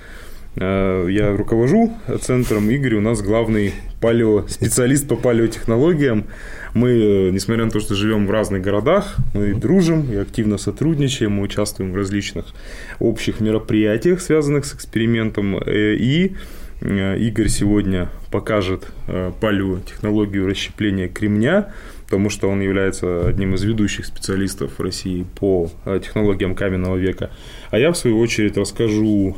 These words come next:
э, немного о основных положениях экспериментальной археологии, что это вообще такое, и покажу некоторые реплики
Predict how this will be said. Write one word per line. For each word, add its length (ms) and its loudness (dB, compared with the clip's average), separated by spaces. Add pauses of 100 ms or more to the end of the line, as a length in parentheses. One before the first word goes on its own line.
(120)
э, 240 0
немного 400 0
о 460 2 (480)
основных 720 -2 (500)
положениях 800 0 (220)
экспериментальной 680 0
археологии, 520 0
что 180 -4
это 200 -2
вообще 220 -4
такое, 520 2 (400)
и 140 4
покажу 440 0
некоторые 500 2
реплики 440 0